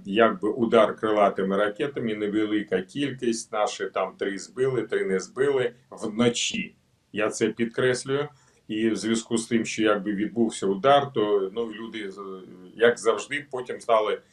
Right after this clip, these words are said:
відходити від цієї ситуації, займатися справ-, справами, і десять годин це ж люди на роботах, ну, і так далі.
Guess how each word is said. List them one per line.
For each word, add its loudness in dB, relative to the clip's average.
відходити 2
від -6
цієї 0
ситуації, 0
займатися -2
справ-, 0
справами, 0
і -8
десять 0
годин -2
це -4
ж -6
люди 0
на 0
роботах, -2
ну, -6
і -6
так -4
далі. -6